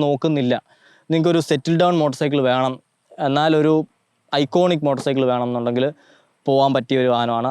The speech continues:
ആർ ത്രീ. കാരണം ഇത് internationally ഉള്ളൊരു വാഹനമാണ്, ഇപ്പോൾ നമ്മുടെ ഇന്ത്യയിൽ അവൈലബിൾ ആണ്. വളരെ limited number of വാഹനങ്ങൾ മാത്രമേ, ആ, ഇപ്പോൾ നമ്മുടെ റോഡ്സിൽ കാണാൻ സാധിക്കുള്ളൂ. So നിങ്ങൾ തീർച്ചയായിട്ടും സ്റ്റാൻഡ് ഔട്ട് ചെയ്യും. മാത്രമല്ല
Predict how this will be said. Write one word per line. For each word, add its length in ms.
ആർ 140
ത്രീ. 180
കാരണം 200
ഇത് 100
internationally 680
ഉള്ളൊരു 300
വാഹനമാണ്, 460
ഇപ്പോൾ 160
നമ്മുടെ 220
ഇന്ത്യയിൽ 280
അവൈലബിൾ 360
ആണ്. 100
വളരെ 240
limited 500
number 320
of 80
വാഹനങ്ങൾ 360
മാത്രമേ, 360
ആ, 20
ഇപ്പോൾ 180
നമ്മുടെ 220
റോഡ്സിൽ 340
കാണാൻ 220
സാധിക്കുള്ളൂ. 380
So 140
നിങ്ങൾ 140
തീർച്ചയായിട്ടും 420
സ്റ്റാൻഡ് 340
ഔട്ട് 120
ചെയ്യും. 220
മാത്രമല്ല 380